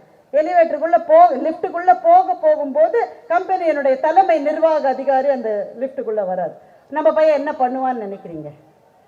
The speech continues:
உடனே டென் ஸ்டெப்ஸ் பேக், "மச்சி பெருசு போட்டு நம்ம அடுத்த லிஃப்ட்ல போய்க்கலாம், ஒன்னும் அவசரம் இல்லை."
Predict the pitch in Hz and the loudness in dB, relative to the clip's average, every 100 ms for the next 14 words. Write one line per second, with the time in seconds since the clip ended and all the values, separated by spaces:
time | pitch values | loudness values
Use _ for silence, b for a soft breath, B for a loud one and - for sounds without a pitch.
0 | _ _ _ _ _ _ _ _ 220 247 | _ _ _ _ _ _ _ _ -6 -2
1 | 285 277 285 294 294 285 - - 285 - | -2 -4 -6 -4 -2 -4 -4 -6 -6 -6
2 | - 196 - - - _ _ _ _ _ | -4 -4 -6 -16 -20 _ _ _ _ _
3 | _ _ _ _ _ _ 214 233 269 294 | _ _ _ _ _ _ -8 -8 -8 -10
4 | - 269 262 254 240 247 349 220 214 202 | 0 0 0 -8 -6 -4 -6 -6 -4 -2
5 | 208 247 254 233 233 254 214 208 208 247 | -2 -2 -4 -4 -2 -4 -6 -6 -6 -6
6 | 269 208 233 247 262 196 - 180 165 139 | -6 -6 -6 -2 -2 -2 -6 -10 -10 -12